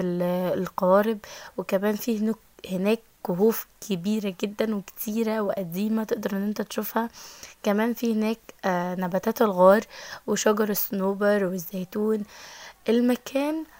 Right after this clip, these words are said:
تحفة بصراحة. كمان في هناك، آه، قطار، آه، والقطر دي موجو-،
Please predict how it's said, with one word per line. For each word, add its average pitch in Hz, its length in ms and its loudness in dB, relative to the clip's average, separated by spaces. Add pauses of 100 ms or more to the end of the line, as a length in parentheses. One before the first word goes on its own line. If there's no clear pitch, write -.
(200)
تحفة - 360 0
بصراحة. - 500 -10 (460)
كمان 240 300 -4
في 269 240 -2
هناك، 233 280 -4 (200)
آه، 185 760 -2
قطار، 240 460 4 (140)
آه، 190 440 4
والقطر 226 440 0
دي 220 380 -2
موجو-، 208 340 2